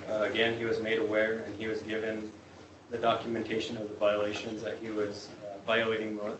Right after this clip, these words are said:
municipal code. This second, uh, violation notice gave him nineteen days to come into compliance. Um, and if not, it made him aware that the city would commence abatement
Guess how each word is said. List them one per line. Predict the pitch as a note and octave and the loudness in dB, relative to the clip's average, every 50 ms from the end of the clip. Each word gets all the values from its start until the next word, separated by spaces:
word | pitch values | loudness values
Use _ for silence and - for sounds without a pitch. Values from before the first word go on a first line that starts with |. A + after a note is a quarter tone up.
| - | -8
municipal | A2 G#2+ A2 G#2+ - - B2 A2+ | -4 -2 -2 -2 -2 -2 -2 -4
code. | - - A#2 G#2+ G#2+ G#2 - - - - - - - - - - - - | -2 0 2 2 2 2 0 -4 -10 -18 -18 -18 -18 -16 -16 -16 -6 0
This | C3+ C3+ - - | 2 2 2 4
second, | - C#3 C3+ - D3 C#3 C3 B2+ C3 B2+ - - - - - A2 G#2+ | 4 4 4 4 4 2 2 2 2 -2 -2 -10 -16 -12 -10 -4 -2
uh, | G#2+ G#2 G#2 G2+ - - | -2 0 -2 -2 -2 6
violation | B2 B2 B2+ B2+ A#2 A#2 A#2 B2 - - B2+ A#2 A2+ | 8 8 10 10 8 6 4 4 2 2 0 0 0
notice | A2+ A2 A2 A2 G#2+ A2+ | 2 2 2 2 2 2
gave | A2 A#2+ A2+ G#2+ | 2 0 -2 -2
him | A#2 A2+ A2 | -2 -2 2
nineteen | G#2+ A2+ A#2 A#2+ A#2 - A#2+ A#2 A2 | 4 4 4 4 2 -2 -4 -6 -4
days | G#2+ A2 G#2+ G#2+ G#2+ | -2 0 0 0 -2
to | - G#2+ G#2+ | -2 -6 -10
come | - A2+ A2 A2 | -10 -8 -6 -4
into | A2 G#2+ - - | -4 -6 -6 -10
compliance. | - - - - G#2+ G#2 G#2+ A2 G#2+ G#2 - - - - - A2 | -12 -14 -8 0 2 2 2 2 0 -2 -4 -8 -12 -12 -8 -8
Um, | G#2 G2 F#2+ F#2+ F#2+ F#2+ - - - - - - - - - - - - - - - - - - - - - - - - | -8 -8 -6 -8 -12 -12 -14 -18 -20 -20 -20 -20 -20 -20 -20 -20 -20 -20 -20 -20 -20 -20 -20 -20 -20 -20 -20 -20 -6 -2
and | A#2 A2 A2+ A2 - | 0 0 2 2 2
if | - - G#2 | 0 0 4
not, | A#2 A#2 A#2 A#2 A2 - - - - - - - - - - | 6 6 6 6 6 2 -2 -8 -12 -16 -18 -18 -14 -6 -2
it | A2 G#2+ G2 | 0 0 2
made | A2+ A2+ A2+ A2 | 4 4 4 4
him | A#2+ A#2 | 2 0
aware | G#2+ G#2 G#2 G#2+ A2 A2+ | -2 0 2 4 6 6
that | A2+ A2 - - | 6 4 2 0
the | - | -6
city | - A#2+ A2 A2 | -6 -4 -2 0
would | G#2+ G#2 G2+ - | 0 0 -2 -2
commence | G#2+ G#2+ G#2+ A2 G#2 - | 0 0 0 0 -2 -4
abatement | G#2+ - G#2+ G#2 G2+ G#2 G#2 G2+ F#2+ | -4 0 0 0 0 0 -4 -6 -6